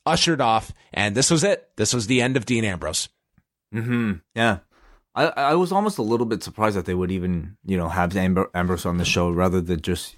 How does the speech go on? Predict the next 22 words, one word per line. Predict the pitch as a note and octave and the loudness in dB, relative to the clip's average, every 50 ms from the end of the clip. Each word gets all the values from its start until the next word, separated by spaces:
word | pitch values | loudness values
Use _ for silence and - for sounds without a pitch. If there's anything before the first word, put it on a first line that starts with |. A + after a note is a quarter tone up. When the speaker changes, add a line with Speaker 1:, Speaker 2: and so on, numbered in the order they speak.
| - - | -12 -8
Speaker 2:
have | G2 F#2 E2 F2 E2+ | -4 -2 -2 -2 0
him | F2 F2 E2+ D#2 | -2 -2 -2 -4
be, | - G2+ G2 | -6 -10 -12
be | - - G2 | -6 -4 -4
forgotten. | F2 - - F2 - F#2 F2 F2+ E2 E2+ E2+ D#2 | -4 -4 -6 -4 0 0 0 0 0 -2 -6 -6
But, | D#2 - E2 D#2+ - - | -8 -8 -10 -10 -8 -8
uh, | F2 D#2+ D2+ D2 - _ _ _ _ | -8 -6 -8 -8 -12 _ _ _ _
perhaps | - A#2 A2+ G#2+ G#2 G2 - | -2 0 2 2 2 0 -4
promoting | - - A2 G2 G2+ G2+ G2+ G#2 G2+ G2 F2 | -8 -8 -6 -4 -2 -2 -2 -2 -4 -4 -4
one | F#2 G2 G2 | -2 -2 -2
last | G2 G2 F#2+ G2 F#2 - | 0 0 0 -2 -4 -4
segment | - F#2+ F#2+ F#2 F#2+ F#2 F2+ D#2 | -4 -4 -2 -2 -2 -2 -2 -2
with | E2 F2+ F2+ - | -4 -6 -6 -4
his | - F2+ E2+ E2 | -6 -6 -4 -4
last | F2+ F2 F2+ F2 E2+ - - | -2 0 2 2 0 0 -4
match, | F2 E2+ E2+ E2+ E2+ - - - - _ _ _ _ _ _ _ _ | -4 -2 -2 -2 -4 -6 -10 -14 -16 _ _ _ _ _ _ _ _
uh, | - E2 F2 F2 | -2 -2 0 0
I | - D#2+ F2+ | 0 0 0
wonder | E2 E2 F2+ F2+ E2+ F2+ | 0 2 2 2 2 0
how | E2 F2 E2 D#2+ | 0 0 0 -2
it | D2+ D2+ - | -2 -4 -4
did. | E2+ D#2 D2+ D#2 | -4 -4 -4 -6